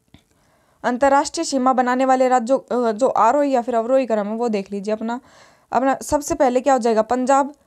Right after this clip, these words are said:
जो सिर्फ एटी नाइन, फिर यूपी, गुजरात, हरियाणा, एमपी, ये बढ़ते हुए क्रम में है, ठीक है। पंजाब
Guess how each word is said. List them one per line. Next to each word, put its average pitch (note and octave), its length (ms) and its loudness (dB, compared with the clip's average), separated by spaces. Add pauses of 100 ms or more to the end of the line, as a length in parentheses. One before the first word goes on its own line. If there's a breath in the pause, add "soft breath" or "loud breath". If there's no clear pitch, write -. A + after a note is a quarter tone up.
(160)
जो A3+ 100 0
सिर्फ D4 360 -4 (180)
एटी B3 260 -2
नाइन, C#4 280 2
फिर B3 200 -2
यूपी, C4+ 540 -4 (180 soft breath)
गुजरात, B3+ 540 0 (200 soft breath)
हरियाणा, A#3 520 0 (120)
एमपी, G#3+ 400 -2 (260 soft breath)
ये G#3+ 40 2
बढ़ते A3+ 340 0
हुए C#4 100 2
क्रम A3 220 0
में A3 120 -2
है, F#3+ 140 -4
ठीक E4 200 -4
है। A#3 200 2 (680 soft breath)
पंजाब C#4 420 2